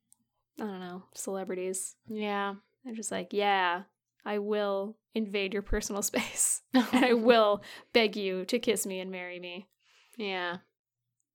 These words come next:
Speaker 1: How would you feel if an alien came up to you and was like, "Hey, kiss me"?
Speaker 2: I'd be like, "No, <laughs> you're gonna steal my bodily fluid or something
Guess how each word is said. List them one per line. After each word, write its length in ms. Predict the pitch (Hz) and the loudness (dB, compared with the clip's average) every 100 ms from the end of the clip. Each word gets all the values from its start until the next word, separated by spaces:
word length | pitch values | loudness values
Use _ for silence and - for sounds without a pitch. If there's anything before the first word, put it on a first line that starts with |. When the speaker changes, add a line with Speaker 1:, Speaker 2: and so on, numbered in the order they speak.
| _ _ - - _ - | _ _ -20 -20 _ 0
Speaker 1:
How 100 | 254 | 4
would 80 | 262 | 6
you 80 | 277 | 8
feel 180 | 285 | 12
if 100 | 277 247 | 12 10
an 140 | 220 | 4
alien 600 | 180 240 254 202 185 220 | 6 8 8 4 0 -2
came 220 | 226 233 196 | 0 2 2
up 140 | 190 | 0
to 120 | 220 | -2
you 160 | 180 175 | 0 0
and 140 | 185 202 | 0 0
was 80 | 185 | 0
like, 200 | 170 - | 0 8
"Hey, 560 | 320 254 180 165 - - _ _ | 10 10 8 2 -2 -14 _ _
kiss 280 | - 262 - | 0 2 2
me"? 300 | - - 202 _ _ _ _ 220 | -6 -12 -14 _ _ _ _ 0
Speaker 2:
I'd 300 | 220 214 208 | 2 0 0
be 160 | 202 | 2
like, 480 | 196 190 190 - - _ _ | 4 4 2 0 -14 _ _
"No, 580 | 202 214 220 208 175 196 | 0 6 10 10 10 8
<laughs> 160 | 247 226 | 8 8
you're 140 | 240 190 | 6 6
gonna 360 | 226 240 226 | 8 8 6
steal 680 | 226 - - 226 214 220 247 | 4 0 4 8 12 12 10
my 320 | 240 233 214 220 - _ - | 8 6 4 0 -8 _ 4
bodily 460 | - 202 185 190 240 | 8 8 8 6 6
fluid 520 | - 196 214 202 180 | 4 2 4 4 4
or 140 | 214 | 4
something 680 | - - 185 196 - - 220 | 4 2 -2 -2 0 4 4